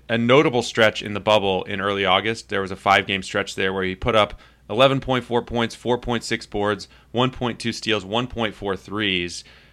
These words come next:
He did only shoot thirty-six and a half percent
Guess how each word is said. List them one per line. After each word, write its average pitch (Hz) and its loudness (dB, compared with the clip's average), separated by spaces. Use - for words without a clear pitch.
He 104 -8
did 98 -2
only 90 -4
shoot - -6
thirty-six 92 -6
and 87 -10
a 87 -4
half 85 -6
percent 92 0